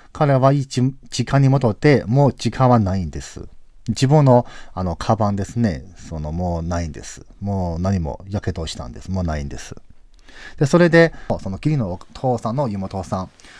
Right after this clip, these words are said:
おばあさんの家で暮らすようになったんです。この間っていうのが、ずっと義理のお父さん、お母さんのことを、実のお父さん、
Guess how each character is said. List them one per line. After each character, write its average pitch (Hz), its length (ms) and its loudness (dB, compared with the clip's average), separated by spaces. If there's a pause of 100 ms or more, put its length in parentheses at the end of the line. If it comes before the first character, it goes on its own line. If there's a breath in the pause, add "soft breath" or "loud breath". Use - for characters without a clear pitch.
(120 loud breath)
お 123 100 -2
ば 127 100 2
あ 123 40 2
さ - 80 -2
ん 135 40 2
の 135 40 4
家 147 260 4
で 151 280 4 (260 loud breath)
暮 139 140 6
ら 123 80 6
す - 360 -6 (300)
よ 123 140 0
う 123 40 2
に 139 140 2
な 120 100 0
っ 101 60 -6
た 85 100 -8
ん 69 60 -12
で - 80 -18
す。 - 220 -16 (600 loud breath)
こ - 80 6
の 214 120 10
間 180 260 6
っ 165 80 4
て - 220 -8
い 95 40 -2
う 87 40 -4
の 82 120 -6
が、 87 280 -4 (220 loud breath)
ず 254 220 2
っ - 20 4
と 123 300 -2
義 156 160 0
理 123 60 0
の 92 180 -2
お 101 80 -4
父 117 240 0
さ 98 120 -2
ん、 87 40 -2
お 87 60 -4
母 131 200 0
さ 113 80 -2
ん - 40 0
の 98 60 -2
こ 131 120 -2
と 127 120 2
を、 139 320 6 (440 loud breath)
実 156 400 0
の 160 400 4
お 110 100 -4
父 120 300 0
さ 95 140 -4
ん、 82 120 -6